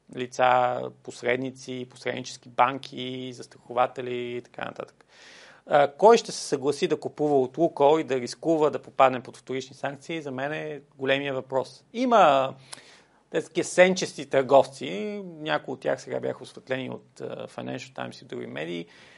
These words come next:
които винаги са готови в такива моменти да правят бизнес.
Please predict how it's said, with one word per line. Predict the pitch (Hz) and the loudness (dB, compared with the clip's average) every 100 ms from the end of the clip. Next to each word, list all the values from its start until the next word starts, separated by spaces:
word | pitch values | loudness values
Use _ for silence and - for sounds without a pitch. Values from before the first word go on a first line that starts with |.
| - _ | -20 _
които | 226 233 220 220 214 - _ _ _ _ - | -4 -2 0 0 0 -6 _ _ _ _ -14
винаги | 160 240 240 214 | -2 2 4 2
са | 165 | 0
готови | 139 196 196 | 0 6 6
в | 175 | 6
такива | - 180 156 | 0 0 2
моменти | 147 180 185 185 180 175 175 156 | 2 0 -2 -4 -2 0 -2 -4
да | 143 | 2
правят | 156 156 147 | 6 8 6
бизнес. | 123 135 120 - - | -2 -6 -8 -16 -20